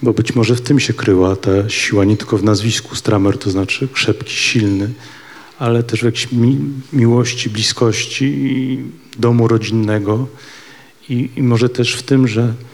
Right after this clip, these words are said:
oni byli bardzo biedni, to co opisałem w Stramerze, wychowali się w jednym pokoju z kuchnią na parterze na ulicy Goldhammera dwadzieścia w Tarnowie, tam jeszcze mieli psa i kota, no, w totalnej biedzie. Nie, nie bardzo mogli liczyć na rodziców, którzy nawet nie do końca mówili po polsku.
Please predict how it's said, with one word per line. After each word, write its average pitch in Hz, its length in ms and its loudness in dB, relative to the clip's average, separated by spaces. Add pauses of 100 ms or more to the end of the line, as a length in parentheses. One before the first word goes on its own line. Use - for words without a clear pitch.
(600)
oni 117 180 2
byli 123 160 2
bardzo 120 260 2
biedni, 107 400 0
to 107 140 -2
co - 140 -4
opisałem 107 320 -2
w - 40 -6
Stramerze, 113 460 0
wychowali 98 460 -4
się 107 320 -2
w 160 440 -6
jednym 113 360 0
pokoju 110 760 2 (200)
z - 260 -6
kuchnią 107 460 0
na 98 100 0
parterze 101 720 0 (500)
na 117 180 -2
ulicy 113 300 -2
Goldhammera 104 540 2
dwadzieścia 101 480 -2
w - 40 -6
Tarnowie, 101 440 0
tam 101 140 -2
jeszcze 101 260 -2
mieli 98 200 -2
psa - 240 -2
i 104 60 2
kota, 131 420 -2 (440)
no, 139 60 -6
w - 60 -12
totalnej 127 420 2
biedzie. 104 300 2
Nie, 104 100 2
nie 123 260 2
bardzo 127 260 2
mogli 113 240 2
liczyć - 260 -4
na 110 120 2
rodziców, 107 440 -2
którzy 92 220 -4
nawet 98 180 0
nie 107 60 4
do 104 100 2
końca 107 260 0
mówili 104 160 2
po 110 100 2
polsku. 117 560 0